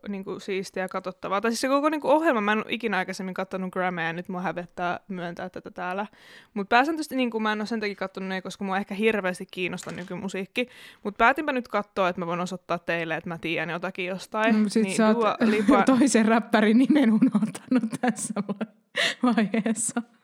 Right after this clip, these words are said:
Speaker 1: Joo, no niin, sitten Dua Lipan esitys oli tosi hyvä. Niin, ja sitten toi Billie Eilish voitti siellä kans jonkun palkinnon, joko biisistä tai le-, levystä. En mä tiedä, mä en oikein ymmärtänyt, mikä ero siinä, että voittaa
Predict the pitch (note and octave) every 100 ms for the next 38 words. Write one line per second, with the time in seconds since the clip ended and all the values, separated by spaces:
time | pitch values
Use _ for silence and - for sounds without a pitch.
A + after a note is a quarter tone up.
0 | - G#4+ A3 B3 A#3+ B3 C#4+ D4+ C#4 C4+
1 | D4 D#4 D4 C#4 D#4 D4 - A#3+ C4 C#4+
2 | B3 A#3+ A#3 G#3 G#3+ A3 G3+ G3+ F#3+ G#3+
3 | G#3+ B3 C4+ C#4 C#4 - - - B3 D4
4 | E4+ D4+ C#4+ C#4 B3 A#3 A3+ G#3+ - G#3
5 | C4 D4 A#3+ G#3+ A3 F#3+ F3+ - F3 F3
6 | - F3+ F#3 E3+ E3+ E3+ E3+ F#3+ - -
7 | F#3 F#3 F3+ F3+ F3+ G3+ G3+ G#3+ A3+ G#3+
8 | - - - - G#3 A#3 G3+ G#3 G#3 F#3+
9 | - - F3 F3 - F#3+ F#3 F3+ - D4+
10 | D4 A#3+ C#4+ F4 E4 A#3+ A#3+ A3 G3 F#3+
11 | A3 A3+ G#3+ G3+ G3 F#3 F3+ - F#3 -
12 | E3+